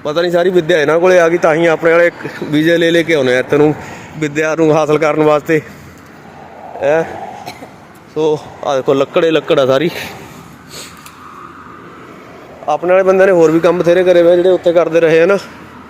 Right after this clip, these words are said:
ਵੀ ਬਾਹਰ ਚਲੀਏ, ਬਾਹਰ ਚੱਲ ਕੇ ਉੱਥੇ ਤਾਂ ਜ਼ਮੀਨਾਂ ਵਿਕਵਾ ਦਈਆਂ ਆਪਣੇ ਜੱਟਾਂ ਦੀਆਂ, ਇੱਥੇ ਵੀ ਆ ਕੇ ਗੋਰਿਆਂ ਦੀਆਂ ਜ਼ਮੀਨਾਂ ਵੀ ਵਿਕਾਉਣ ਲੱਗ ਗਏ।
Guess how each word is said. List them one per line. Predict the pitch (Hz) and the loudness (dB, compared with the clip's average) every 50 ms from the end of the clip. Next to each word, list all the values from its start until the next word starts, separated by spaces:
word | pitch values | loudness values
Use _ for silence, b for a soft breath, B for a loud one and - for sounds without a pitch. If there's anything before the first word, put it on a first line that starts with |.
| - - - - - - - - - - | -20 -20 -20 -20 -20 -20 -20 -20 -20 -16
ਵੀ | - - 156 147 151 151 156 156 151 151 143 - - - - | -10 -6 -4 -2 -2 0 0 0 0 -2 -4 -6 -14 -16 -10
ਬਾਹਰ | 151 143 139 147 160 175 170 | -6 -4 -2 0 0 -2 0
ਚਲੀਏ, | 170 156 156 151 156 165 | 0 -2 0 2 0 2
ਬਾਹਰ | 165 151 151 156 | 2 2 0 2
ਚੱਲ | 160 170 160 160 | 2 2 0 0
ਕੇ | - 165 165 165 151 127 B B B B B B - - - | 2 2 2 2 2 0 B B B B B B -20 -12 -6
ਉੱਥੇ | - 143 143 - - 165 | -6 -6 -4 -2 -2 0
ਤਾਂ | 160 175 175 175 175 170 | 2 2 4 4 4 2
ਜ਼ਮੀਨਾਂ | 175 - 160 160 156 165 160 160 170 165 | 2 0 0 0 2 4 4 4 4 4
ਵਿਕਵਾ | 156 151 143 - 147 139 147 147 | 2 2 0 2 0 2 2 2
ਦਈਆਂ | 143 147 151 156 156 | 2 2 2 2 2
ਆਪਣੇ | 156 156 160 151 | 4 4 2 2
ਜੱਟਾਂ | 151 143 - 147 147 | 2 0 0 0 2
ਦੀਆਂ, | 156 160 170 180 170 - - - - - - - - - - - - - - - - - - 147 | 4 4 4 2 2 -2 -10 -16 -16 -16 -18 -18 -18 -20 -20 -20 -20 -20 -20 -20 -16 -10 -8 -6
ਇੱਥੇ | 151 151 - - 170 175 175 | -6 -8 -6 -4 -2 0 0
ਵੀ | 180 190 185 | 2 2 2
ਆ | 180 170 | 2 2
ਕੇ | 165 170 180 175 165 160 196 190 - | 2 2 2 2 2 2 0 -4 -2
ਗੋਰਿਆਂ | 151 156 165 165 175 175 | 0 2 2 2 2 2
ਦੀਆਂ | 170 180 175 | 2 2 2
ਜ਼ਮੀਨਾਂ | 170 165 165 165 165 170 165 | 2 2 2 2 2 2 0
ਵੀ | 165 160 | 0 0
ਵਿਕਾਉਣ | 165 160 156 165 156 156 147 | 0 0 0 2 2 2 2
ਲੱਗ | 139 120 | 0 0
ਗਏ। | 107 113 120 120 | -2 -2 -6 -6